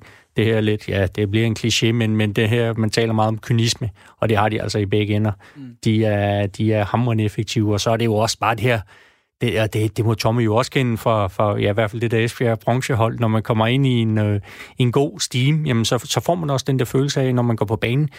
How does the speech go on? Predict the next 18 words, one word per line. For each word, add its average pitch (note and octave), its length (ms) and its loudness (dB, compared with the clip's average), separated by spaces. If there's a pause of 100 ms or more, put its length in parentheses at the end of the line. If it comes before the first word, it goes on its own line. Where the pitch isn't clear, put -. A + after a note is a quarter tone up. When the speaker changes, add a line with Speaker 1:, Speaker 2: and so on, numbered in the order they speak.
(240)
Speaker 1:
jamen, A#2+ 100 2
så A2+ 160 -2
siger A2+ 160 0
man, A2+ 280 0
den, A#2 220 -4
den B2+ 220 0
her, B2+ 80 4
den B2 160 0
skal - 160 -4
vi - 20 2
nok B2+ 140 0
klare, C3 220 -2 (140)
vi A2+ 140 -2
skal - 160 0
nok B2+ 200 0
vinde, C3 260 0
også A2+ 180 0
selvom C3 280 0